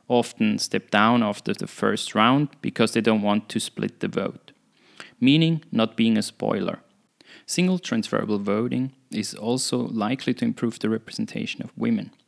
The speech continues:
Currently, the Council of States has only twenty-six percent women, compared to the forty-two percent in the National Council that is elected on an open list proportional representation system. Hence, only twelve out of the forty-six state councillors are women.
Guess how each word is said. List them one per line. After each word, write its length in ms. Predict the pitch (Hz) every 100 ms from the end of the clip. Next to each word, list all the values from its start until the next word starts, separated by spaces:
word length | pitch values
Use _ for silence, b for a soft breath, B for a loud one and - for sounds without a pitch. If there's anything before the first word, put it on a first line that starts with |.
| _ B B B _
Currently, 320 | 156 160 160
the 100 | 156
Council 500 | - - - - -
of 80 | -
States 720 | - - - - - - -
has 180 | - 113
only 240 | 120 120 113
twenty-six 640 | - 127 120 - 143 -
percent 380 | - - 104 107
women, 420 | 110 - - - _
compared 640 | - 107 - 120 117 117
to 140 | - 117
the 120 | 113
forty-two 560 | - 120 117 110 - 160
percent 560 | - - 110 110 110
in 100 | 110
the 100 | 104
National 440 | 107 110 117 - 104
Council 580 | - 98 95 - - - B B B B -
that 220 | - 110
is 200 | - 120
elected 400 | 110 117 110 117
on 120 | 110 110
an 100 | 107
open 340 | 127 127 120
list 280 | 113 - -
proportional 560 | - - 135 135 127
representation 680 | 110 104 - 113 104 98 -
system. 400 | - - - - _ _ B B B B
Hence, 400 | - 113 113 -
only 260 | 123 147 143
twelve 580 | - - 135 117 101 -
out 220 | 110 110
of 180 | 107 -
the 60 |
forty-six 680 | - - 120 117 113 - 131
state 420 | - - 123 120
councillors 960 | - - 123 127 - 123 120 120 - -
are 180 | 113 113
women. 440 | 113 117 101 -